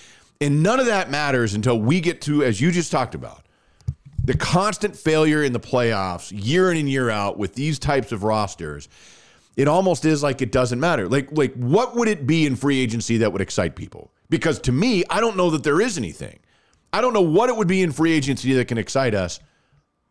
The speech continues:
even if it was a big, like, let's say they go out and get Bobby Wagner and they restructure contracts and they go out and they spend some money and get these big names in here. So what? They haven't won anything when they did that. They haven't won anything the way that they're doing things.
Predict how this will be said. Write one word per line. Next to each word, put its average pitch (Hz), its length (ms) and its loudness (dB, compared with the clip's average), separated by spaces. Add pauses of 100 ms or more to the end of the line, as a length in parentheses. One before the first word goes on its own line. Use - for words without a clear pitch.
(360)
even 233 220 2
if 196 140 0
it 170 80 -2
was 156 260 0
a 131 40 0
big, 117 300 -2
like, 135 240 -2
let's 214 200 -2
say 233 120 0
they 190 140 0
go 170 180 0
out 156 160 0
and 113 80 -4
get 127 140 2
Bobby 117 260 0
Wagner 101 360 0
and 98 80 -4
they 160 80 -2
restructure 143 580 -2
contracts 120 480 -2
and 113 60 -4
they 143 80 0
go 135 140 2
out 131 80 2
and 120 80 -4
they 127 100 0
spend 139 400 -4
some 127 120 -6
money 117 320 -2 (280)
and 113 160 -4
get 139 160 -2
these 127 140 -2
big 104 220 0
names 113 280 -2
in 85 80 -6
here. 71 140 -8
So - 260 0
what? 196 380 0 (440)
They 170 100 2
haven't 208 220 2
won 175 180 2
anything 185 340 0
when 160 120 0
they 139 120 0
did 120 240 -2
that. 151 220 -2
They 143 100 -2
haven't 147 340 0
won 151 180 4
anything 160 400 0
the 143 60 2
way 135 160 2
that 127 140 0
they're 123 100 0
doing 92 320 -4
things. 98 360 -10